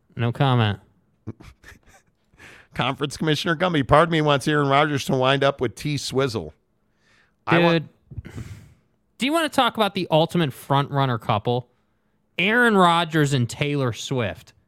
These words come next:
Speaker 1: Come on. Come on.
Speaker 2: Who's not hot.
Speaker 1: Yeah, you maintain she looks like an alien.
Speaker 2: She does. Uh, "I am not
Speaker 1: Biologics.
Speaker 2: sharing my private stock at Tom Dean."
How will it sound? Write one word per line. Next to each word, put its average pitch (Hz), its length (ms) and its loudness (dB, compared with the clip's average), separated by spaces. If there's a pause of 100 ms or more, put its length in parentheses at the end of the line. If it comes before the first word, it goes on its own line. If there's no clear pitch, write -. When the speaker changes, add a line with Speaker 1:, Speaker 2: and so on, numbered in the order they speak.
(360)
Speaker 1:
Come 208 160 0
on. 87 300 -4 (880)
Come 220 180 2
on. 147 540 4 (100)
Speaker 2:
Who's 110 260 -8
not 110 280 -4
hot. 80 260 -8 (1300)
Speaker 1:
Yeah, 110 100 -2
you 107 160 0
maintain 117 400 0
she 104 120 -4
looks 95 200 -4
like 95 160 -4
an 90 80 -6
alien. 85 440 -8
Speaker 2:
She - 220 -14
does. - 380 -18 (460)
Uh, 113 580 2
"I 151 140 6
am 170 160 0
not 160 220 4
Speaker 1:
Biologics. - 180 2
Speaker 2:
sharing 180 240 0
my 147 160 2
private 147 440 2
stock 135 400 -2
at 120 140 -4
Tom 117 340 -2
Dean." 101 360 -4